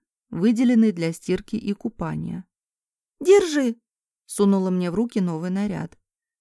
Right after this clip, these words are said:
"Одевайся быстро! Мне ещё искать платок для Улы! Точно помню, что вчера вывешивала его сушиться! А сегодня ни на верёвке нет, ни в тазе для стирки!" Девчонка крутнулась и шустро убежала,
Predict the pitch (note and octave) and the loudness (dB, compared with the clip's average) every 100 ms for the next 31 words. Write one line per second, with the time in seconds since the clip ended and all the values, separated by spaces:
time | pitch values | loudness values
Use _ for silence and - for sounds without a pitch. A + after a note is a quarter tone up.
0 | _ - D4 D#4+ F#4+ F#4 F4+ C4+ D4 - | _ -2 0 2 2 2 0 0 0 -2
1 | B3 A3 _ _ - E4+ F4+ D#4 E4+ - | -6 -6 _ _ -2 2 2 0 -2 -2
2 | E4+ D4+ E4 F4 E4 A#3+ B3+ C4+ C#4 C4+ | -4 -4 -4 -2 -2 -2 0 0 0 -2
3 | B3+ A#3+ _ _ _ - F#4+ - D#4+ D#4 | -4 -8 _ _ _ 2 4 4 -4 0
4 | G#4 G#4+ E4 - C4+ D#4 F#4 F#4 D#4 D#4 | 2 2 0 -4 -4 -2 0 0 0 0
5 | E4+ E4 D#4 D4+ D#4+ D4+ F4+ - B3+ A3+ | 0 0 0 2 -2 -2 -4 -2 -4 -4
6 | - A3+ - _ _ _ _ _ _ - | -6 -8 -10 _ _ _ _ _ _ -6
7 | F#4 - F#4 G#4+ A4+ D4 D4 D4+ D#4 E4+ | -2 0 4 4 4 0 0 -2 0 0
8 | G4 G#4+ F4 D4+ C4 D4 D4+ E4 D#4+ D#4 | 0 0 -4 -2 -2 -2 -4 -2 -2 -2
9 | D#4 E4+ F4+ - C#4+ A3 - A3 A3+ _ | -2 -4 -6 -6 -6 -6 -6 -8 -8 _
10 | _ _ _ _ _ _ _ _ _ _ | _ _ _ _ _ _ _ _ _ _
11 | _ _ _ E3 F#3 - D4+ B3 A3+ F#3+ | _ _ _ -4 -2 0 -2 -2 -4 -6
12 | G3+ A#3 C#4+ A#3+ - F3 - G#3 - A3 | 0 0 2 -2 -4 -8 -6 -8 -6 -6
13 | G#3 B3+ C4 F#3 E3+ F3 | -4 -4 -4 -6 -8 -10